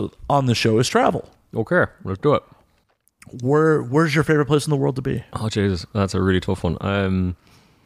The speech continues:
Speaker 1: I mean, top five if you can't come up with the one.
Speaker 2: I'd say London. Uh, I, I love London 'cause I went to school out there, and it, it, um,
Speaker 1: What'd you go to school for?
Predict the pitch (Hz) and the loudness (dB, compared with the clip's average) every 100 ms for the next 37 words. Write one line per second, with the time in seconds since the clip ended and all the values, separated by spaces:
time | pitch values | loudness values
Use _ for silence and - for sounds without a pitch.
0 | _ - _ _ 139 147 135 160 156 160 | _ -20 _ _ -2 0 2 0 2 2
1 | 165 139 113 123 131 127 123 117 120 - | 4 2 0 0 0 0 0 0 0 -2
2 | 110 123 110 95 _ - 151 - 113 98 | -2 -2 -4 -8 _ -2 0 0 0 2
3 | 104 120 127 101 95 - _ 107 107 104 | 2 4 4 4 0 -6 _ -10 -6 -8
4 | - _ 113 113 110 - 113 113 104 117 | -10 _ -4 -2 -4 -4 -2 2 4 4
5 | 117 110 95 95 101 104 - 98 95 92 | 4 4 6 6 4 0 -6 -4 -2 0
6 | 90 - 101 98 90 90 90 92 - 95 | -2 2 4 4 2 2 2 0 -2 0
7 | 95 92 - 98 92 - 95 92 92 95 | 2 0 -4 -6 -6 -4 -2 0 0 -2
8 | 90 - - _ - 147 151 175 - 170 | -4 -8 -20 _ -4 -2 2 0 4 2
9 | - 95 - | 2 -4 -6